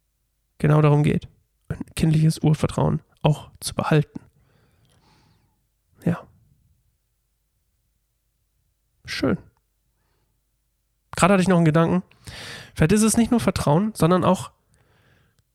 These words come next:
ich hab grad nämlich drüber nachgedacht, manches können ja Kinder auch nicht. Vielleicht ist es auch so ein bisschen, naja, meine Tochter kann sich halt nicht selber kochen, die ist drei.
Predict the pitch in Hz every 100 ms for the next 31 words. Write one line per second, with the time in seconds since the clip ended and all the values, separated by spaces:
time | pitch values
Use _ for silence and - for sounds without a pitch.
0 | _ _ _ - 165 - 160 175 165 160
1 | 175 - 180 - 147 185 190 - 226 226
2 | 151 - 135 - 143 - - - _ _
3 | - 160 202 214 196 190 202 202 - 208
4 | 196 196 190 180 _ _ - _ _ _
5 | _ _ _ _ _ _ - 165 - 196
6 | 196 - 233 190 139 131 135 - 127 120
7 | - 139 175 185 - - 143 147 175